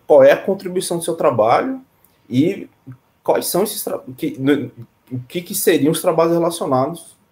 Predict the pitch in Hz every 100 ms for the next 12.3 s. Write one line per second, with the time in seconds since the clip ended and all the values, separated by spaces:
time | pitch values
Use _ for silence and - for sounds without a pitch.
0 | _ _ _ _ - 117 127 131 131 131
1 | 120 - _ _ _ _ _ _ _ _
2 | - 156 190 127 120 _ _ - 113 123
3 | 135 110 139 175 156 123 - _ _ _
4 | - 123 127 139 139 175 175 196 196 202
5 | 247 139 113 - _ _ _ 196 220 220
6 | 196 160 - 202 214 - 208 - 165 -
7 | 208 208 202 _ _ _ _ _ _ _
8 | - 151 160 220 220 131 107 98 107 117
9 | 139 156 175 175 175 160 160 143 131 _
10 | - 120 123 156 175 190 139 131 120 -
11 | 113 - - _ _ _ _ - _ -
12 | 120 - 110